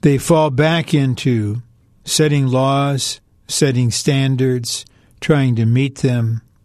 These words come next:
This is the strongest indicator. We need to see that in the New Testament dispensation, Christ is everything. He is the center, he's the life,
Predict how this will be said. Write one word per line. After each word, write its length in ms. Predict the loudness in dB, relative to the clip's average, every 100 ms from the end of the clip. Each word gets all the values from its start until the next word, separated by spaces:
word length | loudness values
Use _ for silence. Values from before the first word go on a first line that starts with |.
| _ 2
This 280 | 2 4
is 200 | 0 0
the 120 | 0 -2
strongest 640 | 0 0 2 2 0 -2
indicator. 920 | 0 0 2 -2 0 -2 0 -4 -8 -12 _ _ _ _ _
We 160 | 2 4
need 280 | 4 2 0
to 160 | 0
see 680 | 0 0 0 2 0 -4 -10 _ _ _ 0
that 160 | 2
in 160 | 2 2
the 100 | 2
New 220 | 2 2
Testament 600 | 2 0 0 0 0 2
dispensation, 1040 | 0 -2 0 0 0 -2 -2 -2 -2 -2 -4 _ _ _
Christ 800 | -8 0 2 2 0 -2 -6 -10 _ _ _
is 280 | 2 2 0 -4
everything. 760 | 0 0 0 -2 -2 -4 -4 -6 _ _ _ _ _ _ _ -2
He 220 | 2 2
is 160 | 0
the 100 | 0
center, 680 | -2 0 0 0 0 -2 -2 -8 _ _ -2
he's 300 | 0 0 0
the 100 | -2
life, 680 | 2 2 2 -2 -6 -18